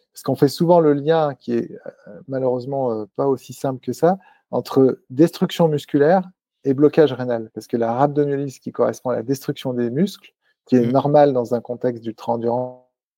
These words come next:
Speaker 1: de foot en salle un peu intense, euh, cette, cette, cette destruction musculaire, elle entraîne une libération de déchets qui, naturellement, quand on apprend nos cours de médecine, euh,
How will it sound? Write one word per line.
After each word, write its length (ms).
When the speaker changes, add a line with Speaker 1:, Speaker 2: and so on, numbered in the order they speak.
Speaker 1:
de 120
foot 260
en 80
salle 280
un 80
peu 120
intense, 460
euh, 320
cette, 260
cette, 380
cette 400
destruction 960
musculaire, 460
elle 140
entraîne 380
une 160
libération 520
de 60
déchets 420
qui, 220
naturellement, 640
quand 220
on 60
apprend 280
nos 100
cours 200
de 40
médecine, 440
euh, 280